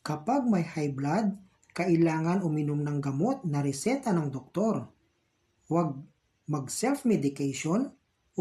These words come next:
uminom ng gamot na bigay ng kaibigan o kaanak. Kailangan ay magpahinga, umiwas sa stress at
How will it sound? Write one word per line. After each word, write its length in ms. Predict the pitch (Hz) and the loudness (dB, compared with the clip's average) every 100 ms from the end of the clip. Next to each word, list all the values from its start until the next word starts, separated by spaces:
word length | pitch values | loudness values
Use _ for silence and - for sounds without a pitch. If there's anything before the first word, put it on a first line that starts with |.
| 208 180 | 2 4
uminom 240 | 190 180 | 4 6
ng 220 | 165 151 | 4 2
gamot 400 | 143 143 190 294 | 0 0 0 0
na 160 | 180 165 | 0 0
bigay 260 | 147 151 147 | 2 2 0
ng 80 | 143 | 0
kaibigan 720 | 143 139 165 277 196 180 202 - | -2 -4 2 4 4 2 0 -2
o 160 | 240 240 | -4 -4
kaanak. 720 | - 127 131 147 220 - _ _ _ _ _ _ - | -6 -4 -4 -2 -2 -4 _ _ _ _ _ _ -8
Kailangan 720 | 190 180 156 156 151 160 170 | 0 4 4 2 2 0 0
ay 400 | 147 196 285 285 _ - | 0 2 0 -2 _ -4
magpahinga, 960 | 151 143 143 143 139 139 143 208 285 - _ _ _ _ _ - | -2 -4 -4 -2 -2 -2 -2 -2 -2 -10 _ _ _ _ _ -4
umiwas 720 | 147 151 311 285 208 - - | 0 2 4 4 2 0 -2
sa 160 | 156 156 127 | -4 -4 -6
stress 720 | - 175 160 254 277 - - _ _ _ _ _ | -6 -4 0 0 -2 -8 -14 _ _ _ _ _
at 240 | 175 277 | -2 -2